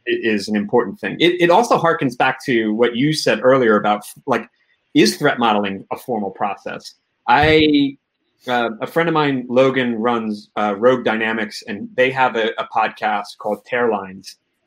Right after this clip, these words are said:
And I was talking with him 'cause he mentioned threat modeling, threat assessment, that sort of thing. And, uh, it, I was, uh, it,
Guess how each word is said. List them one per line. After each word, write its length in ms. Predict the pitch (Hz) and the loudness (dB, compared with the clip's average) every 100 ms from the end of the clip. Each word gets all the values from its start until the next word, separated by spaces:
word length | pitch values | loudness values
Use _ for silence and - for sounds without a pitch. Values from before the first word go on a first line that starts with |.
| - | -4
And 380 | 117 107 104 - 117 | -2 0 -2 -2 0
I 100 | 123 | 0
was 120 | 127 | 2
talking 320 | 147 135 123 | 0 0 0
with 160 | 113 113 | -4 0
him 340 | 202 123 107 | 0 2 -2
'cause 140 | 113 | -6
he 120 | - 165 | -4 2
mentioned 380 | 151 139 123 123 | 2 0 -4 -4
threat 180 | 123 | -4
modeling, 360 | 120 113 110 107 | 0 0 0 -2
threat 220 | 104 117 | -2 -4
assessment, 460 | 110 110 110 104 104 | -4 -6 -10 -12 -8
that 200 | 107 - | -8 -6
sort 120 | 104 | -10
of 100 | 98 | -8
thing. 260 | 98 98 - _ _ _ _ 143 | -12 -12 -16 _ _ _ _ 0
And, 380 | 139 135 135 - _ _ _ _ - | 2 2 0 -4 _ _ _ _ -6
uh, 100 | 156 - | -4 -4
it, 160 | 156 - - | -10 -4 2
I 80 | 151 | 4
was, 120 | 151 - _ - | 2 -2 _ -12
uh, 60 | 151 | -4
it, 120 | 170 | -2